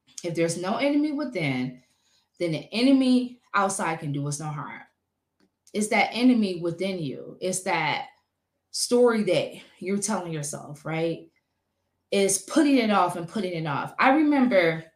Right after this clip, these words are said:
I wanna share a story. I remember, um, my daughter, I tried to teach her a lesson when she was in, like, middle school. And she was just the type of person like, "Oh, I'll do that later. Oh, I'll do that later." And I caught that with her.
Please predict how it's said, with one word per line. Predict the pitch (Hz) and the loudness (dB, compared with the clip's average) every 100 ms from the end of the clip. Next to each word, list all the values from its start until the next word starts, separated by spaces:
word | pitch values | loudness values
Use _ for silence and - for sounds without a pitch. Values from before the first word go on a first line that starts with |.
| _ | _
I | 208 | -2
wanna | 226 226 | 0 -2
share | - 196 165 | -2 0 0
a | |
story. | 165 - 160 160 | -2 -2 -2 0
I | 165 | 0
remember, | 175 175 160 156 151 - | 0 -4 -2 -2 -2 -2
um, | 165 151 143 147 147 _ _ _ _ _ _ _ _ _ _ - - - | -2 0 0 -2 -6 _ _ _ _ _ _ _ _ _ _ -20 -18 -12
my | 180 190 185 | -4 -2 2
daughter, | 185 180 170 151 139 | 2 4 2 0 0
I | 170 175 | 0 0
tried | - 254 | 0 0
to | 277 | 0
teach | 254 262 | 0 0
her | 202 | 2
a | 165 | 0
lesson | 156 156 160 151 | 0 -2 -2 -4
when | 156 | -2
she | 170 | -4
was | 156 147 | -4 -4
in, | 151 | -4
like, | 143 143 | -2 -2
middle | 147 127 | -2 -4
school. | 135 - 110 - - _ _ _ _ _ _ _ _ | -6 -6 -10 -10 -18 _ _ _ _ _ _ _ _
And | 156 151 143 139 139 139 - _ _ _ _ _ _ | -2 2 2 2 2 -2 -8 _ _ _ _ _ _
she | - 370 | 6 6
was | 381 | 8
just | 381 320 | 4 0
the | 269 | 2
type | 247 220 | 2 2
of | 214 | 0
person | 208 196 190 220 | 2 2 2 0
like, | 233 262 | 0 0
"Oh, | 359 359 349 339 | 2 4 4 4
I'll | 285 277 | 4 2
do | 233 247 | 2 0
that | 277 277 | 2 0
later. | 233 233 233 226 220 - 311 | -4 -4 -4 -4 -6 -6 -2
Oh, | 320 311 311 311 - | 2 2 2 0 -2
I'll | 226 226 | -4 -4
do | 202 190 | -4 0
that | 202 196 | 0 0
later." | 208 208 208 | 0 2 4
And | 208 | 4
I | 196 | 2
caught | - 339 392 - | 0 0 0 0
that | 175 139 - | -2 -2 -2
with | 160 147 | -6 -6
her. | 165 120 - | -6 -8 -10